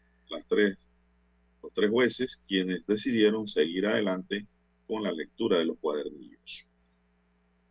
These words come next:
Esos siete cuadernillos, de los cuales se han leído dos, contienen la transcripción de las interceptaciones, pruebas presentadas por la Fiscalía.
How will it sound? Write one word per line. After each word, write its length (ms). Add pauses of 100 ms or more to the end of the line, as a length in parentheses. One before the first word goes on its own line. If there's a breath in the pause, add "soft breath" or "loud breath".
(100)
Esos 460
siete 320
cuadernillos, 540
de 80
los 140
cuales 420
se 120
han 240
leído 580
dos, 400 (120)
contienen 580
la 100
transcripción 680
de 100
las 160 (160)
interceptaciones, 1040 (560)
pruebas 260
presentadas 640
por 120
la 120
Fiscalía. 540